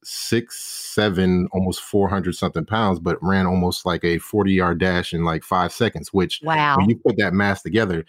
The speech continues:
Speaker 1: you get almost a four hundred pound being moving relatively quickly over that short. That's a lot of speed, but that's just God-given, uh, talent and ability. I mean, 'cause you can't make that stuff up, but just nutrition and different things throughout. So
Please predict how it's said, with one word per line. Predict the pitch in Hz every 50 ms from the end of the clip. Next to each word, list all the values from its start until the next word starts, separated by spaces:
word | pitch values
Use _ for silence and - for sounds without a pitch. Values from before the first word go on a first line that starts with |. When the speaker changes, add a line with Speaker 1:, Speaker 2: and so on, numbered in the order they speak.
| _ _ _ _
Speaker 1:
you | 95 107
get | 101 120 107
almost | - 110 107 107 104 - -
a | 82
four | - - 117 104
hundred | 107 98 92 90 -
pound | - 101 98 92 85 80
being | 101 104 101 92 82
moving | 85 107 113 104 92 95 92 90 82 - _ - - - - _ _
relatively | 80 90 110 117 110 107 104 - 107 98 98 95
quickly | 95 - 123 117 - 98 92 95
over | 95 92 87 90 92
that | 98 92 -
short. | - 113 101 98 82
That's | - 92 98 - -
a | 87
lot | 92 101 98 95
of | 95
speed, | - - - 110 107 104 104 95 - - - - - -
but | - 101
that's | 117 120 113 - -
just | 107 95 - - - -
God-given, | 110 117 123 120 95 110 107 92 98 101 95 98 95 - _ _ _ _ _ _
uh, | 82 85 82 80
talent | - - 127 113 110 104 98 98
and | 95 90
ability. | 82 80 104 135 135 98 80 82 82 90 -
I | -
mean, | 82 82 80 80 82 82 76 65 - _
'cause | - - - - _ _
you | 98 90
can't | - - 117 98 82 - - 71 - -
make | 90 107 113 90
that | - 90 85 -
stuff | - 95 87 - -
up, | 120 107 82 85
but | 80 90 85 82 - _ -
just | 104 113 107 -
nutrition | 98 98 98 - - - 123 117 - - 95 82
and | 82 80 78
different | 92 - - 90 80 -
things | 92 92 90 80 78
throughout. | 82 92 90 87 87 - -
So | - 104 98 90 92